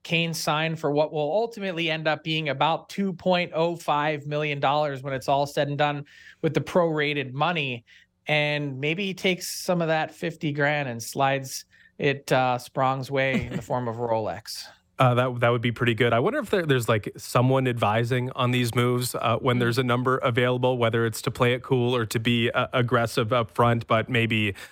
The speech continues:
Speaker 2: uh, Patrick Kane with that career earnings, it doesn't really matter. Daniel Sprong probably will be handed something, whether it's a Rolex or otherwise. Uh, okay, so Leafland, uh, an interesting one, again, with the Florida Panthers tonight. Uh,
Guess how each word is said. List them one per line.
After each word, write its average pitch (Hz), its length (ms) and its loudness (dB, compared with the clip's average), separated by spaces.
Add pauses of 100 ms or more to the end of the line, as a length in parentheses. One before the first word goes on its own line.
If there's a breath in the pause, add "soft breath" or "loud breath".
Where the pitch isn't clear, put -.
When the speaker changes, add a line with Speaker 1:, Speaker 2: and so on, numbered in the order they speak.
(120)
Speaker 2:
uh, 110 200 4
Patrick 120 380 0
Kane 117 240 2
with 107 100 -2
that 107 140 0
career 113 380 0
earnings, 104 280 -2
it 101 80 -6
doesn't 107 300 0
really 104 220 2
matter. 95 280 0
Daniel 98 300 -2
Sprong 98 320 0
probably 98 500 0 (300 soft breath)
will 147 220 4
be 127 160 2
handed 117 420 0
something, 113 460 2
whether 110 200 2
it's 104 140 -2
a 113 60 -6
Rolex 104 640 -2
or 104 480 2
otherwise. 95 640 0
Uh, 123 380 2 (180)
okay, 135 240 2
so 143 100 0
Leafland, 147 540 2 (460 soft breath)
uh, 127 320 4
an 156 100 2
interesting 139 460 2
one, 107 200 2
again, 107 380 2
with 101 80 -4
the - 60 -20
Florida 110 260 2
Panthers 107 540 -2
tonight. 101 520 2
Uh, 117 220 4